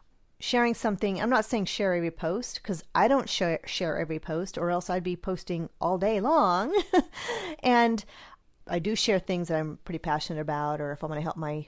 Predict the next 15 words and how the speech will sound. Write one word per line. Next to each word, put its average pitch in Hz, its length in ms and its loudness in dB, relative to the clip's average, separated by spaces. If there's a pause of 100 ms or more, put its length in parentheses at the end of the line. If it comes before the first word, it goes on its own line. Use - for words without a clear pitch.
fellow 156 280 0
business 156 380 -6
owner 156 380 -8
with 151 240 -8
some 156 220 -8
postings 156 480 -8
that - 120 -18
they 151 160 -4
have 151 420 -4
or 160 100 -8
an 147 80 -6
event 151 280 -6
that 147 140 -6
they're 160 140 -4
doing. 147 480 -6